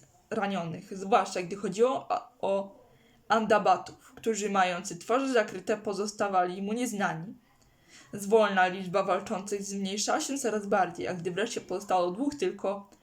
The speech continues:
Popchnięto ich tak ku sobie, że spotkawszy się, padli obaj na piasek i zakuli się na nim wzajemnie.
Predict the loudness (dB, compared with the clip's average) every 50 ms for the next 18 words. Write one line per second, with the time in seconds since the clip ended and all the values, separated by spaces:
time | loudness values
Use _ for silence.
0 | _ -20 -10 -6 -4 -4 -4 -2 -2 -2 -2 0 -2 -2 -4 -2 0 0 0 0
1 | 0 -4 -8 -4 -2 -2 0 2 2 0 0 0 -4 -8 -8 -2 -2 -2 -2 -2
2 | -4 -6 -6 -4 -4 -4 -4 -6 -8 -4 0 0 0 0 0 -2 -2 -2 0 0
3 | 0 0 0 0 -4 -2 0 0 0 0 -2 -4 -10 -8 -4 -4 -4 -4 -4 -4
4 | -4 -2 -2 -4 -6 -6 -6 -6 -4 -2 0 -2 -2 -2 -6 -4 0 2 2 2
5 | 0 -2 -6 -8 -10 -12 -14